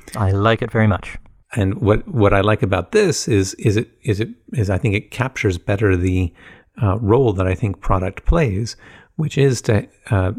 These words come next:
Speaker 2: they will often have a kind of, uh, higher level view of what's happening. It's easier for them, uh, functionally to, to, um, pull themselves out,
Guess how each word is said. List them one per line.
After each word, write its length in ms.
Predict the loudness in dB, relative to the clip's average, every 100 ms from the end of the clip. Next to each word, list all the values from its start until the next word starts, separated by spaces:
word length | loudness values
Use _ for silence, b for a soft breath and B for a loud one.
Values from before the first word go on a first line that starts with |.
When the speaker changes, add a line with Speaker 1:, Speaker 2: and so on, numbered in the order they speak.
| -4
Speaker 2:
they 180 | 0 2
will 240 | 4 4
often 280 | 2 0 0
have 200 | 2 2
a 80 | 0
kind 200 | 0 -2
of, 120 | -2 -2 -4 -6
uh, 340 | -6 -2 -2 -4 -10
higher 380 | -4 0 2 2
level 480 | 2 2 0 -2 _
view 340 | -4 0 4 4
of 80 | 2
what's 180 | -2
happening. 380 | -2 -2 -2 -2
It's 200 | -4 -2
easier 240 | -2 0 0
for 140 | 0
them, 340 | 0 -2 -4 -8 -10
uh, 220 | -8 -10 -14 -20 -20 _ _
functionally 680 | -2 0 0 -2 0 -2 -6 B B B
to, 160 | -2 0
to, 540 | 0 0 2 2 -2 -4
um, 360 | -4 -2 -4 -8 _
pull 160 | 0 0
themselves 480 | 0 -2 -4 -2
out, 300 | 0 0 -2